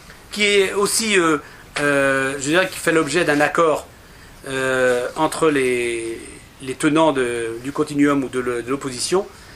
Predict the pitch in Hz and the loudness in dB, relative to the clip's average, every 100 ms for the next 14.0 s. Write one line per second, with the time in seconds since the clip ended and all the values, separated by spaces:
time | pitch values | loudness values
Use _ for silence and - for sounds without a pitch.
0 | - - 170 - 226 - - 320 311 - | -20 -10 -4 -2 -2 -2 0 2 0 0
1 | 185 - 208 190 208 233 254 - - - | -2 0 -2 0 2 2 0 -10 -20 -12
2 | - 165 170 165 180 180 202 - 220 - | -4 -4 -4 -4 -2 0 0 2 0 0
3 | 214 175 165 147 151 143 180 233 - - | 0 0 -2 -2 0 0 -2 -8 -14 -20
4 | - - - - - - - 190 185 208 | -20 -20 -20 -20 -16 -8 -2 0 0 0
5 | 254 254 214 185 202 202 208 202 185 220 | 0 2 2 4 2 2 0 0 -2 0
6 | 262 285 - - - - - - - 151 | 0 -2 -6 -20 -20 -20 -20 -20 -12 -2
7 | 147 180 226 233 185 139 - - - - | 2 2 2 4 4 0 -6 -2 0 2
8 | 247 269 - - - - - - 165 - | 2 2 0 -14 -20 -20 -12 -2 0 2
9 | 294 285 262 220 220 - 196 269 240 160 | 2 2 2 0 -2 -2 0 0 0 0
10 | - 196 - 226 160 127 143 143 127 123 | 0 0 0 0 0 0 2 2 2 0
11 | 139 - - - - - - - - - | -6 -12 -20 -20 -20 -20 -20 -20 -20 -20
12 | - - - - - 262 262 226 - 254 | -20 -20 -20 -10 0 2 2 2 2 2
13 | 302 - 202 170 143 135 117 117 101 | 2 2 2 0 0 -2 -4 -6 -8